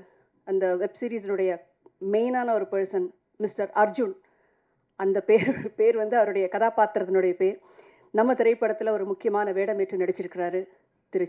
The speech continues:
சாருகேஷ் அவர்களையும் அவர்களுடைய தாயார் அவர்களையும் அன்போடு வரவேற்கிறோம். இந்த படத்துல டெபியூ பண்ணியிருக்காரு, முதல் முதலாக நடித்திருக்கிறாரு ஒரு இம்பார்ட்டன்ட்டான கதாபாத்திரத்துல ஈஸ்வர் கிருஷ்ணா அவர்கள், அவரையும்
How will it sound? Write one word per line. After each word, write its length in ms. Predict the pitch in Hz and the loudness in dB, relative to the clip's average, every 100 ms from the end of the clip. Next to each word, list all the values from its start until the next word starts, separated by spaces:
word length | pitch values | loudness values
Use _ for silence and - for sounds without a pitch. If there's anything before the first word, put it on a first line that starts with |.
| - | -4
சாருகேஷ் 500 | 202 226 226 208 190 | -4 -2 -2 -2 -2
அவர்களையும் 500 | 180 180 180 208 240 | -4 0 0 0 -4
அவர்களுடைய 420 | 180 175 170 170 170 | -8 -6 -4 -4 -4
தாயார் 360 | 175 180 180 | -4 -2 -4
அவர்களையும் 400 | 165 165 170 208 269 | -6 -8 -6 -6 -6
அன்போடு 380 | 180 175 180 226 | -8 -4 -4 -6
வரவேற்கிறோம். 560 | 196 170 165 165 - 170 _ _ _ _ _ _ _ _ _ | -10 -10 -10 -10 -14 -14 _ _ _ _ _ _ _ _ _
இந்த 140 | 269 277 | 6 8
படத்துல 400 | 277 277 277 277 269 285 _ _ 226 | 8 6 4 2 2 0 _ _ -2
டெபியூ 400 | 190 285 233 294 202 - _ _ _ | 2 2 2 0 0 -4 _ _ _
பண்ணியிருக்காரு, 480 | 214 208 196 202 190 | 0 0 0 -2 -2
முதல் 300 | 190 220 262 | 6 8 8
முதலாக 400 | 240 220 208 202 214 220 - | 6 0 0 0 -2 -4 -4
நடித்திருக்கிறாரு 640 | 202 202 - 185 190 185 190 | -2 0 0 -4 -2 -2 0
ஒரு 120 | 185 | 0
இம்பார்ட்டன்ட்டான 680 | 180 190 196 190 190 185 180 185 175 165 _ | 0 0 0 -2 -2 -2 -4 -4 -6 -12 _
கதாபாத்திரத்துல 720 | 185 185 185 180 185 180 180 185 - _ _ _ _ _ _ _ _ _ _ _ _ _ _ _ _ - | -6 -4 -4 -8 -8 -8 -8 -10 -14 _ _ _ _ _ _ _ _ _ _ _ _ _ _ _ _ -8
ஈஸ்வர் 500 | 208 262 - 262 240 | -2 -2 0 -2 -2
கிருஷ்ணா 320 | 208 - 214 196 | -8 -8 -4 -2
அவர்கள், 400 | 180 175 208 277 - _ _ _ _ | -2 -4 -4 -6 -12 _ _ _ _
அவரையும் 500 | 190 196 202 202 240 | 0 4 4 2 0